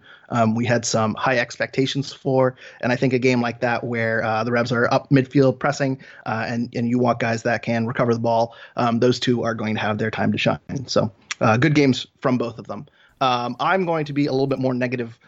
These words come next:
uh, for my key takeaway, and i-, it's what a lot of people are saying, that this team is still lacking that killer instinct, uh, that killer pass, that killer shot.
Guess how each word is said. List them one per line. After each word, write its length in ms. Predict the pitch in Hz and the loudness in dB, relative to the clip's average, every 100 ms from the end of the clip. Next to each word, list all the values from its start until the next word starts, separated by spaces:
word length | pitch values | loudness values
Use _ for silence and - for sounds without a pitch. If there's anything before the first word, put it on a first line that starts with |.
| _ _ | _ _
uh, 260 | 117 117 113 | -4 -2 -2
for 120 | 131 | 0
my 160 | 123 | 0
key 160 | 120 127 | -2 -6
takeaway, 580 | - 120 117 117 113 - | -4 -4 -2 0 0 0
and 320 | 131 123 123 113 | -2 0 0 2
i-, 20 | |
it's 260 | 120 131 127 | 2 2 2
what 120 | 160 | 4
a 20 | |
lot 140 | 147 143 | 6 4
of 80 | 147 | 4
people 200 | 160 170 | 2 2
are 60 | |
saying, 360 | 151 147 135 131 | 2 2 2 2
that 120 | 127 | -2
this 140 | 131 | -4
team 160 | - 139 | 0 0
is 80 | 123 | 2
still 400 | - 139 135 - | 2 2 2 -2
lacking 440 | 147 147 156 156 147 | 0 2 2 -2 -2
that 240 | 135 - | 0 -2
killer 320 | - 170 147 | -2 2 2
instinct, 560 | 135 156 151 156 151 151 - - - | 2 -2 -2 -2 -2 -4 -18 -20 -10
uh, 220 | 123 123 | -4 -2
that 180 | 135 131 | 0 -2
killer 280 | - 151 139 | 2 4 4
pass, 420 | - 135 131 - | 2 0 0 -2
that 180 | 123 104 | -4 -4
killer 300 | - 139 123 | -2 -2 -2
shot. 520 | - 127 113 110 - | -4 -2 0 0 -2